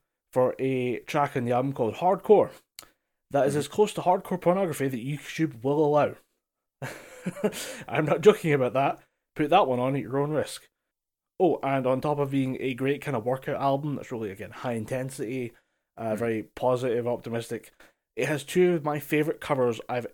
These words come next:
Speaker 1: ever heard, and <laughs> neither which I saw coming, but I really enjoyed it massively. Uh, the first is a cover of Manowar's Battle Hymn,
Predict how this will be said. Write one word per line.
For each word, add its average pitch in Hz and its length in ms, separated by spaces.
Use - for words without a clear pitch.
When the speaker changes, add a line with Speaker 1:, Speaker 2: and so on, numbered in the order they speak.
Speaker 1:
ever 131 200
heard, 127 260
and 120 340
<laughs> 117 180
neither 151 200
which 147 220
I 123 100
saw 139 240
coming, 117 440
but 117 160
I 117 160
really 135 300
enjoyed 127 260
it - 80
massively. 110 500
Uh, 113 320
the 113 200
first 160 320
is 127 200
a 127 100
cover 123 300
of 113 60
Manowar's 131 580
Battle 123 420
Hymn, 202 240